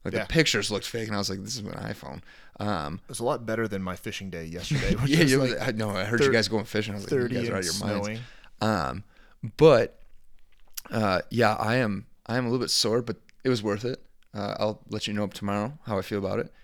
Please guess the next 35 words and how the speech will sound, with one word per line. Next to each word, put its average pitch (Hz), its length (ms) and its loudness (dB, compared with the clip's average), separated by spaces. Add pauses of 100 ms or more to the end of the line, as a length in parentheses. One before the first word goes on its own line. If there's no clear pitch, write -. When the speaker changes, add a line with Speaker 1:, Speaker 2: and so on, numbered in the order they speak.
(160)
Speaker 2:
Yeah. 82 160 -8 (120)
Speaker 1:
Um, 92 400 -4 (540)
but 143 340 8
h-, 139 100 -4
the 143 100 -4
whole 135 140 2
point, 117 400 -4
was 107 100 -12
that 107 120 -8
me? 131 300 -8
Speaker 2:
No, 104 120 -8
that 107 100 -4
was 95 100 -8
me. 98 260 -10
Speaker 1:
Oh. 101 220 -4 (260)
Speaker 2:
Sorry. 92 220 -10
Speaker 1:
Hello. 104 260 0 (420)
Um, 107 480 -2 (460)
the 160 100 8
whole 196 140 10
point 127 280 0
was, 110 220 2
is 113 280 0
that, 110 280 0
uh, 107 140 -2 (240)
I - 60 -4
was - 100 2
talking 139 240 -2
to 110 80 0
them 110 180 2
about 98 440 0
how 101 160 0
just, 104 340 -6
how 107 120 -2
fast 107 440 -4